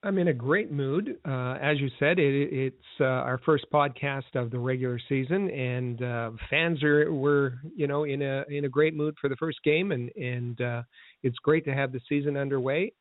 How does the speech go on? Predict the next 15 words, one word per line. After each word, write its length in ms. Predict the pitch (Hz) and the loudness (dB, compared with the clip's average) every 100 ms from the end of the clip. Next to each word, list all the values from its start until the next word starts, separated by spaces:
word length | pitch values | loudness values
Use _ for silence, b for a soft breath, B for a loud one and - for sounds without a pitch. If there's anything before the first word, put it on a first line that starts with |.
| - | -10
And, 360 | 127 120 120 117 120 | -6 -4 -6 -4 -4
uh, 200 | 120 120 123 - - _ | -4 -6 -10 -12 -16 _
you 300 | - - 135 | -14 0 2
know, 160 | 127 | 4
it's, 180 | 131 131 - - - | 4 4 0 -16 -2
it's, 200 | 135 123 - - - | 0 0 -2 -6 2
uh, 240 | 127 127 123 b b b b b b | 4 4 0 b b b b b b
as 160 | 135 135 | 4 4
you 80 | 135 - | 4 4
say, 140 | 156 | 4
we've 180 | 127 123 | 2 0
got 180 | 131 127 | -2 0
all 140 | 139 | -2
kinds 400 | - 143 139 127 | -4 -4 -4 -4
of 180 | 131 123 | -4 -6